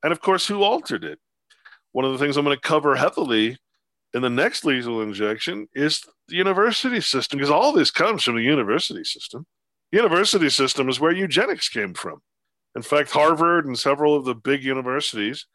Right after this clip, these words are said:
have apologized for their place in eugenics.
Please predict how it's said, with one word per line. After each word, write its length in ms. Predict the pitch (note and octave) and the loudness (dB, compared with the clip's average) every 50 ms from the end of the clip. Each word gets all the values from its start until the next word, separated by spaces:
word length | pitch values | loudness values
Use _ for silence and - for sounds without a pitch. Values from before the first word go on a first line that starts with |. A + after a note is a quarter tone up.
| _ _ _ _ _ - | _ _ _ _ _ 0
have 100 | F3+ F#3+ | 2 2
apologized 720 | G#3 - G3 G3+ C4 F4+ G#4 G3+ C#3+ A#2+ G#2 G#2+ G#2 - | 2 4 4 4 4 4 4 2 2 2 2 0 0 -4
for 120 | - A2 | -6 -4
their 140 | G#2 A2 A2 | -4 -4 -4
place 540 | - - A#2 A2 G#2+ G2+ G2 - - - - _ _ _ _ _ _ _ _ - | -4 -2 -2 0 0 0 -2 -6 -8 -8 -12 _ _ _ _ _ _ _ _ -4
in 100 | C3+ C3 | -2 0
eugenics. 720 | B2+ A#2+ A#2+ G#2+ - A2+ A2 G2 E2+ D#2+ - - - - | 0 -2 -2 -2 -2 -2 -2 -2 -4 -8 -12 -14 -16 -16